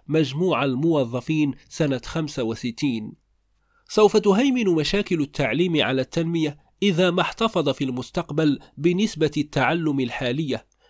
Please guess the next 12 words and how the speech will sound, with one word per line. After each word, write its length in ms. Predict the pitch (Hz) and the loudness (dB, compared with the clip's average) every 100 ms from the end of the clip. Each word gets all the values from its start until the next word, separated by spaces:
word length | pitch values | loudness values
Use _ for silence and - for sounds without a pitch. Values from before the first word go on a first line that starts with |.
| _ | _
لكن 400 | 127 143 147 170 | -2 -2 0 2
على 260 | 139 165 170 | 2 2 0
الرغم 260 | 170 202 | 0 0
من 260 | 196 196 190 | 0 0 0
الضغوط 460 | 190 170 196 233 185 | 2 4 4 2 -4
السياسية، 720 | - - 120 107 165 147 135 - _ | -4 -2 -2 -2 -2 -2 -2 -8 _
بدأت 460 | 135 185 208 196 180 | -2 2 2 2 0
الحكومة 720 | 180 - 165 - 208 175 - 147 | -2 -2 -4 -2 0 0 -2 -4
تعمل 400 | 185 165 160 151 | -2 0 2 4
على 220 | 160 165 | 4 0
استقرار 600 | 139 - 143 151 170 165 | -2 -4 -4 -4 -2 0
برامجها 880 | 143 139 139 139 165 147 143 147 | 2 2 2 0 0 0 0 0